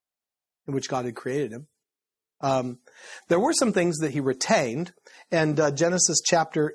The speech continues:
chapter, uh, nine, verse, verse six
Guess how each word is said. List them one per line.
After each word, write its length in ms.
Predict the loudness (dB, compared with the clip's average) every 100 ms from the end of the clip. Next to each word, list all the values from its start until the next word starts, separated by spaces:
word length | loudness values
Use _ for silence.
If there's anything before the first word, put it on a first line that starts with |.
| _
chapter, 580 | -2 0 0 -2 0 0
uh, 320 | -2 -2 -2
nine, 460 | -2 0 0 0 -2
verse, 280 | -2 0 -2 -4 -4
verse 320 | 0 2 2 2 2
six 240 | 2 2